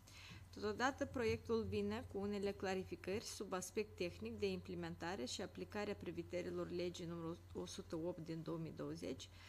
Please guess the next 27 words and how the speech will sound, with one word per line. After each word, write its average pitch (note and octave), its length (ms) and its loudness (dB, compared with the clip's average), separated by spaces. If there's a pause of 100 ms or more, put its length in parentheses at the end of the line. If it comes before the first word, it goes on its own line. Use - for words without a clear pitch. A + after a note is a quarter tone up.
(260)
de G3+ 140 2
către B3+ 260 2
autoritățile G#3+ 760 2
responsabile A3 840 0
și A3 180 -2
agenții G3 460 2
economici F3+ 560 -2
sau - 260 -2
operatori E3 680 -2
prin A#3 460 -2
completarea G#3 720 0
cu - 80 -4
anexa F#3+ 400 -2
numărul F3+ 380 0
opt, G#3+ 220 0 (420)
care B3 240 4
prezintă A#3 480 2
un G3 60 0
formular F#3+ 520 2
tipizat F#3 540 0
de F#3+ 140 0
notificare F#3+ 960 -2
a G#3 120 4
activităților G#3 800 -2
ce - 140 -2
prezintă G#3 460 -2
pericole G3 640 0